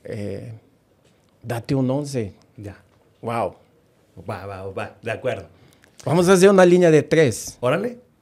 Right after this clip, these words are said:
Speaker 1: Una línea de tres.
Speaker 2: Pero este partido, haz de cuenta, si volvieras a jugar contra el Monterrey, ese Monterrey que, pues, que les robó, que les, que les robó, bueno,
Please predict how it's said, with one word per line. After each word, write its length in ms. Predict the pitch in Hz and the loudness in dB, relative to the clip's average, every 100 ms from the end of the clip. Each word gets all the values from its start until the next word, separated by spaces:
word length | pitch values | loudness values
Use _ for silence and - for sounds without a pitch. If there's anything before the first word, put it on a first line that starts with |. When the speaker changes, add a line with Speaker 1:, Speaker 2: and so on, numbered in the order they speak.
| _ | _
Speaker 1:
Una 220 | 147 151 | -4 -2
línea 260 | 156 156 139 | 2 2 2
de 120 | 123 | 0
tres. 320 | - 127 107 | -2 -4 -2
Speaker 2:
Pero 160 | 131 135 | -2 0
este 180 | 156 - | -2 -4
partido, 380 | - 156 170 175 | -4 -6 -4 -4
haz 80 | |
de 80 | 175 | -4
cuenta, 260 | 170 156 156 | -4 -6 -6
si 140 | 147 | -8
volvieras 380 | 123 135 156 190 | -2 0 0 -2
a 40 | |
jugar 320 | 175 135 147 151 | -8 -8 -8 -6
contra 280 | 160 151 | -8 -6
el 80 | 127 | -6
Monterrey, 640 | 117 110 104 107 107 107 - | -6 -10 -8 -8 -6 -6 -6
ese 240 | 127 165 | -6 -6
Monterrey 480 | 151 131 120 110 123 | -6 -6 -8 -6 -6
que, 500 | 123 123 110 95 87 _ _ _ _ _ _ _ _ _ _ _ _ _ _ _ _ - | -8 -10 -10 -12 -16 _ _ _ _ _ _ _ _ _ _ _ _ _ _ _ _ -8
pues, 140 | 156 | -6
que 100 | 165 | -4
les 220 | 147 120 | -4 -2
robó, 400 | 123 117 120 - _ _ | -2 -2 -4 -6 _ _
que 120 | - 110 | -10 -6
les, 240 | 107 104 | -6 -10
que 140 | - 117 | -10 -8
les 180 | 110 | -8
robó, 280 | 107 110 117 | -8 -8 -6
bueno, 180 | 151 - | -6 -10